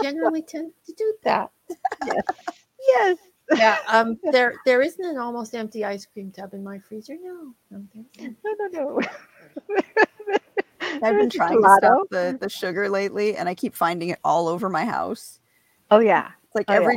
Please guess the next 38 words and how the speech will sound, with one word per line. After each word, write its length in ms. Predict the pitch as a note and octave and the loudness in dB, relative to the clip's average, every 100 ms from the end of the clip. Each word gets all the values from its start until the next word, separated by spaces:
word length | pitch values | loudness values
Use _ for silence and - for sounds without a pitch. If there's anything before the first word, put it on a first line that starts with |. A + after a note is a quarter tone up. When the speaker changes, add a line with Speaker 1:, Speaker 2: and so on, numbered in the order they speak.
| - | -2
Speaker 2:
yeah. 60 | C#4 | -4
Speaker 3:
time 300 | G#3 G3 G3 | -2 -2 -2
I'm 200 | F#3 F#3+ | -4 -4
like, 200 | F3+ - | -6 2
"I'm 140 | B3 D4 | 4 4
gonna 100 | C#4 | 2
be 100 | C4 | 0
good, 280 | C#4 C4+ G3 | 2 2 2
and 80 | G3+ | -2
I'm 120 | G3+ | 0
not 160 | A#3+ C#4 | 0 0
gonna 140 | C4+ | -2
have 100 | C4 | -2
any 140 | B3 A#3+ | -4 -4
sugar." 460 | B3 A#3+ G3 D#3+ | -2 0 -2 -6
One 160 | - F#3+ | -8 -6
of 40 | F#3 | -6
the 60 | |
kids 260 | - A3+ - | 0 0 0
comes 220 | A#3+ F#3+ | -6 -4
home 160 | G#3+ F#3+ | -4 -4
with 160 | F#3+ | -10
candy 600 | - G#3 G3+ F3 E3 C#3+ | -8 -4 -4 -4 -4 -4
or, 480 | - G3 F3+ F3 E3+ - | -2 2 2 2 0 -4
or 60 | |
Speaker 1:
Mm. 20 | |
Speaker 3:
something, 460 | D#3 D#3 B3+ - F#3+ | -6 2 2 2 -6
and 60 | F#3 | -2
they're 80 | G#3 | -4
like, 100 | - | 0
"Here, 280 | G#4+ A#4+ E4+ | 2 2 2
have 260 | G4 G#4+ | 2 2
it." 140 | F#4+ - | 0 -4
They 80 | G4+ | -10
can't 320 | B4 B4 - | -6 -8 -6
say 180 | F#4 B3 | -6 -4
no. 240 | G#3 - | -4 -4
It's, 260 | A4+ - | -6 -10